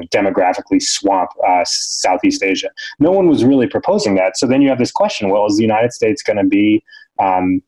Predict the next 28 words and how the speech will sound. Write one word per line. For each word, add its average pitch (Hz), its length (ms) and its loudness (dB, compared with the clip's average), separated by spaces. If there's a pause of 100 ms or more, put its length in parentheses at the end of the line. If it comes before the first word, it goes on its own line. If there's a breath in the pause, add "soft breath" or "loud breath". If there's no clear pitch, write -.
you 120 80 2
know, 113 100 2
what, 127 240 0
which 143 240 2
of 135 80 2
the 120 80 2
things 120 240 0
is 101 80 2
it 110 60 0
gonna 104 160 0
sacrifice, - 640 -4
right? 98 180 0
White 104 220 0
supremacy, 101 600 -2
republicanism, 98 840 0
or 98 200 0
is 95 100 -2
it 98 100 -4
just - 160 -6
gonna 98 140 -2
have 101 140 -2
to - 60 -2
give 104 200 0
up 101 160 -2
on 101 120 0
empire? 98 400 -2 (380 loud breath)
Um, 110 380 0 (100)
and 123 340 0